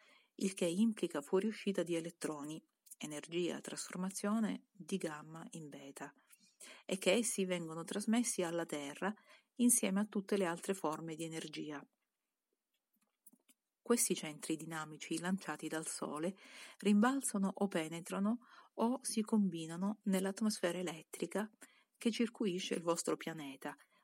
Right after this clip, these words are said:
dando luogo a vari fenomeni di cui non sapreste altrimenti rintracciare le cause, come ad esempio quello della diffusa luce del cielo notturno. È il più esteso, complesso e ricco fascio di radiazioni dinamiche quello che il Sole vi invia.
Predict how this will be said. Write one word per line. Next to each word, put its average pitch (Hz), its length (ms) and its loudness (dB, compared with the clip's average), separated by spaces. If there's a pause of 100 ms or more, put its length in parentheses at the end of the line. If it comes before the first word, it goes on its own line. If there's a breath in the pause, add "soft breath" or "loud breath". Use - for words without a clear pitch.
dando 160 360 -4
luogo 156 280 0
a 170 60 0
vari 165 260 0
fenomeni 151 540 -4
di 208 140 0
cui 208 160 2
non 175 120 -2
sapreste 180 460 -2
altrimenti 180 540 -2
rintracciare 160 640 -4
le 156 100 -6
cause, 160 560 -2 (240 loud breath)
come 151 180 -8
ad 147 60 -2
esempio 165 540 0
quello 165 280 0
della 160 200 -4
diffusa 175 420 -4
luce 175 340 -2
del 165 140 0
cielo 156 320 -8
notturno. 165 680 -8 (1800 loud breath)
È 226 100 2
il 214 280 8
più 220 200 2
esteso, 165 540 0
complesso 208 640 0
e 185 60 4
ricco 240 400 0
fascio 156 540 -2
di 180 140 0
radiazioni 175 600 -2
dinamiche 165 720 -2
quello 196 280 4
che 214 120 2
il 214 100 0
Sole 160 340 -4
vi 170 220 -2
invia. 147 500 -8